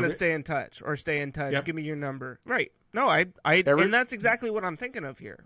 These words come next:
Speaker 2: right? Ultimately.
Speaker 1: Yeah.
Speaker 2: Is it's like, <laughs> this is so unnecessary. These people don't need to see my life.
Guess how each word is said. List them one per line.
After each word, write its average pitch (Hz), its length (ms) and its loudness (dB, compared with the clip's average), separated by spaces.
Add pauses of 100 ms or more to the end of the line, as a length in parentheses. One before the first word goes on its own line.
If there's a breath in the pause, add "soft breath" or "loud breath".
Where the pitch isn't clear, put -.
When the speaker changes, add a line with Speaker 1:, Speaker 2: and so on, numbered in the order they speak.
Speaker 2:
right? 156 280 -6
Ultimately. 160 640 -8
Speaker 1:
Yeah. 127 260 -2
Speaker 2:
Is 165 160 -12
it's 160 180 -10
like, 170 340 -4 (360 soft breath)
<laughs> - 400 -20
this - 300 4
is 226 160 2
so 247 520 8
unnecessary. 220 1200 -8 (300 soft breath)
These - 180 -10
people 247 300 -4
don't 160 260 -2
need 139 240 -8
to 147 60 -8
see 151 340 -6
my 127 240 -6
life. 120 520 -12